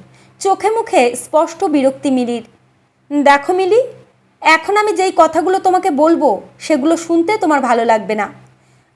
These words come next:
আগেই বলে রাখি, চিৎকার চেঁচামেচি করে কোনো লাভ নেই, অযথা পাড়া প্রতিবেশী জানবে।"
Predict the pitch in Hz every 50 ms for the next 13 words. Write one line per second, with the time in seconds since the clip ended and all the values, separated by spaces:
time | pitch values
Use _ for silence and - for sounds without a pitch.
0 | _ _ 269 269 269 294 311 - 254 269 247 226 214 220 214 214 - - 214 -
1 | - _ _ _ _ _ _ _ - 370 381 370 - - 415 415 415 - 415 415
2 | 415 427 403 415 415 415 415 415 440 466 440 453 - - 311 302 294 285 277 254
3 | 233 220 196 214 214 202 202 - - - - 269 294 277 330 370 349 - 359 262
4 | 233 233 - - - - _ _ _ 311 294 285 285 302 294 285 285 277 285 247
5 | 269 247 - 285 233 247 226 226 226 220 214 208 -